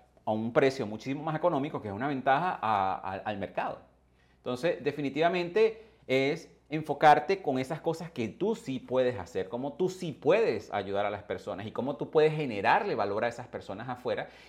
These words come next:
y que en retorno, a nivel de ese intercambio de energía universal, tú recibas algo a cambio y te beneficies también.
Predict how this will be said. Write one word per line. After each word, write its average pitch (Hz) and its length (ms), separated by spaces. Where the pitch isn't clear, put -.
y 190 200
que 165 100
en 139 120
retorno, 120 720
a - 80
nivel 127 220
de 170 80
ese 170 140
intercambio 175 720
de 117 80
energía 113 340
universal, 147 460
tú 165 100
recibas 117 400
algo 131 160
a 147 60
cambio 151 220
y - 20
te 175 80
beneficies 95 500
también. 110 440